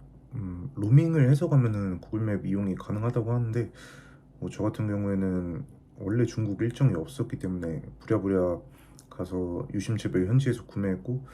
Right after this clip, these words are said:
제가 생각했을 때는 아마 유심칩을 사서 쓰시는 분들 굉장히 많을 것 같아요. 그리고 아무래도 경유하는데, 음, 뭐, 로밍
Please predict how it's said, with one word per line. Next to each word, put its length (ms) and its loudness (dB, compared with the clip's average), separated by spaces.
제가 220 -2
생각했을 420 2
때는 220 0
아마 500 -2
유심칩을 1080 4
사서 420 2
쓰시는 600 4
분들 800 0
굉장히 280 -2
많을 240 -2
것 120 -10
같아요. 220 -6
그리고 280 -2
아무래도 320 -2
경유하는데, 960 6
음, 340 -8
뭐, 160 -4
로밍 600 0